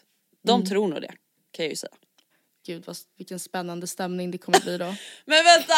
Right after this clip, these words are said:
Speaker 1: alltså, nej men Matilda, du vet att jag, jag märkte att du blev jättekonstig.
Speaker 2: Ja, men jag fick ju panik då. Jag fick
Speaker 1: Och då
Speaker 2: ju
Speaker 1: var jag så här,
Speaker 2: panik.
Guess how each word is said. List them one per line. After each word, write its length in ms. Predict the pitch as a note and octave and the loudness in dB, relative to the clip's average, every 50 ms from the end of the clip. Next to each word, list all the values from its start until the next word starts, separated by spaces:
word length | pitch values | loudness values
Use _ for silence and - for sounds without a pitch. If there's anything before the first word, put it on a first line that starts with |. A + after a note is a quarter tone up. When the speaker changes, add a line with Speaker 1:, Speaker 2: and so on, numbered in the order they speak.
| D4+ B3 - | 6 6 6
Speaker 1:
alltså, 320 | - G4 - B3 G3+ C4+ - F3 | 2 0 0 -2 -2 -2 -8 -16
nej 280 | A3 A3+ B3+ E4 E4 D#4 | -16 -10 -6 -4 -2 -2
men 100 | C#4+ C#4 | -2 -2
Matilda, 320 | C4 C4+ D4+ C#4+ B3+ A#3+ | 0 0 0 6 6 6
du 140 | A#3 A3 B3 | 6 6 2
vet 260 | A3+ A#3+ D4+ F4 E4 | 4 6 6 6 8
att 140 | C#4+ C4 G3 | 6 2 6
jag, 380 | G#3 G3+ G3 G3 F#3+ G3+ A3 A3+ - | 6 8 8 8 6 6 4 2 2
jag 240 | - G3 G3+ F#3 F#3 G3+ | 2 4 4 4 4 6
märkte 380 | B3 C4 B3 G3 - - B3+ | 4 4 2 2 0 -2 -2
att 80 | C4+ - | -2 -2
du 120 | F3+ D#3+ | -4 -4
blev 180 | D#3 D#3+ D#3 D3+ | -4 -4 -4 -4
jättekonstig. 880 | D#3 E3+ G3+ - - _ _ - - - - G#3 G#3 F#3 - - - - _ _ _ - - | -4 -8 -8 -8 -10 _ _ -10 -10 -8 -8 -10 -8 -8 -10 -10 -12 -14 _ _ _ -4 6
Speaker 2:
Ja, 180 | A#3+ C4+ D4+ | 8 10 10
men 200 | D#4 C#4+ C#4 B3+ | 12 10 8 8
jag 120 | B3+ C4 - | 6 4 4
fick 180 | D4 C4 - | 4 0 0
ju 60 | C4 | -2
panik 1120 | - - D4 C#4+ C4 B3+ A#3+ A#3+ A#3 A3+ A3+ B3 C#4 E4 F#4 G#4 G#4 G4+ F4 - - - | -2 4 6 6 6 8 6 6 6 6 6 8 10 10 10 10 8 4 0 -2 -4 0
då. 400 | - G#3 F#3+ F#3 F#3 F3 E3+ E3+ F#3+ | 4 4 6 6 6 6 4 4 2
Jag 120 | - A#3+ A#3 | 0 2 6
fick 40 | C4+ D4 | 6 6
Speaker 1:
Och 20 | |
då 20 | |
Speaker 2:
ju 60 | C4+ C#4 | 8 8
Speaker 1:
var 140 | D#4 D4+ | 8 8
jag 100 | D#4+ - | 8 6
så 220 | B3+ B3+ B3+ B3 A#3+ | 6 6 4 4 4
här, 40 | A3+ | 4
Speaker 2:
panik. 720 | A3+ A3 G#3+ A3 A3+ A#3 D4+ G#4 B4+ A#4+ D#4+ C4 - - | 2 2 2 2 2 2 4 6 6 6 6 4 2 -6